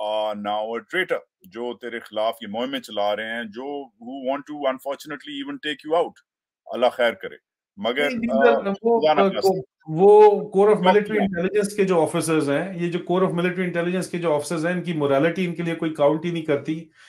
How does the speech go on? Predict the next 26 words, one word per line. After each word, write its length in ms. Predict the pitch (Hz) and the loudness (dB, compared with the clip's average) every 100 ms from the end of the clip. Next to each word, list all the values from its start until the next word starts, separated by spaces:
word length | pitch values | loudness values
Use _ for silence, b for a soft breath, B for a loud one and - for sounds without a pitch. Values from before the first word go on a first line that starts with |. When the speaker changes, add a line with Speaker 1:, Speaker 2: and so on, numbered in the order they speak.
| b | b
Speaker 2:
इनके 220 | 165 156 | -6 -4
लिए 80 | 170 | -4
सिर्फ 300 | 170 170 151 | -2 -2 -2
ऑर्डर्स 420 | 143 143 165 160 | 0 2 2 0
और 140 | 160 156 | -2 0
टारगेट 380 | 147 147 170 | 0 0 -4
काउंट 340 | 156 156 156 151 | -2 0 0 0
करता 280 | 131 120 139 | -4 -2 -2
है, 100 | 131 | -2
basically, 680 | 127 135 127 131 139 190 | -2 -4 -8 -10 -10 -8
um, 100 | 143 143 | -8 -4
just 160 | 156 156 | -4 -4
a 120 | 151 | 0
target 320 | 139 139 151 | 0 2 -4
for 100 | 139 123 | -4 -4
them, 140 | 123 156 b b b - | -6 -10 b b b -10
and 180 | 160 156 | -4 0
they 80 | 160 | 0
are 100 | 156 | 2
doing 220 | 151 170 | 0 0
their, 280 | 165 160 156 131 | 0 -2 -2 0
their 180 | 151 135 120 | 0 0 2
job, 360 | 139 143 131 123 b b b 127 | 4 6 2 -4 b b b -6
but 180 | 170 | -6
at 200 | 170 180 | -2 -4
the 100 | 175 | -2